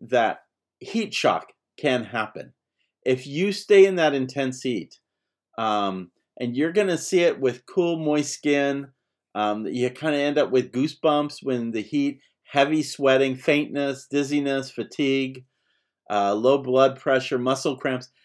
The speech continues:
Those are signs that you may be, may be undergoing heat shock. You also wanna be careful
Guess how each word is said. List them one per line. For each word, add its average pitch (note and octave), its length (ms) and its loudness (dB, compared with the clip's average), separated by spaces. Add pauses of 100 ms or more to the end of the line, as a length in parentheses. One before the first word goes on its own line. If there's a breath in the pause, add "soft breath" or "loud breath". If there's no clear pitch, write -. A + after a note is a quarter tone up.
(260)
Those E3+ 240 4
are D#4+ 80 -2
signs E3+ 720 -2
that B2+ 220 -10
you D#3 100 -2
may C#3 200 0
be, B2+ 420 -2 (460)
may B2+ 300 0
be B2+ 220 4
undergoing A2+ 680 -2 (360)
heat A#2 220 -8
shock. - 340 -4
You C3+ 100 4
also D3+ 240 2
wanna F#3+ 180 2
be E3 120 -6
careful E3+ 520 0